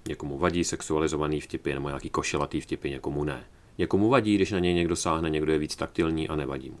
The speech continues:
to. Ale tohle je potřeba si nějakým způsobem v hlavě probrat a vědět to. No a pak, když někdo začne překračovat ty vaše hranice, tak je důležitý mít připravenou nějakou větu a ozvat se. To neznamená být sprostý nebo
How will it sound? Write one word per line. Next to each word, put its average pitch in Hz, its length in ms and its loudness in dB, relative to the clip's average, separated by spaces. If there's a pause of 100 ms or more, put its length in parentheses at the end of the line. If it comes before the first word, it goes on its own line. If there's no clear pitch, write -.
to. - 100 -20 (1120)
Ale 98 460 4
tohle 107 300 6
je 113 80 6
potřeba 101 420 2
si - 160 -2
nějakým 98 260 0
způsobem 101 340 -2
v - 20 -2
hlavě 95 220 2
probrat 95 480 2
a 101 80 2
vědět 82 380 4
to. - 120 -18 (500)
No - 100 -6
a 85 40 -6
pak, 104 220 4
když 117 200 4
někdo 113 260 2
začne 101 260 0
překračovat - 600 -2
ty 92 100 0
vaše 82 220 -2
hranice, 143 560 0 (540)
tak - 180 -10
je 107 80 4
důležitý 107 480 4
mít 113 140 4
připravenou 98 500 4
nějakou 95 340 2
větu 90 400 4
a 82 280 4
ozvat 73 340 -2
se. - 140 -10 (140)
To - 100 -2
neznamená 98 560 4 (360)
být 67 300 -8
sprostý 78 720 0
nebo 69 460 -4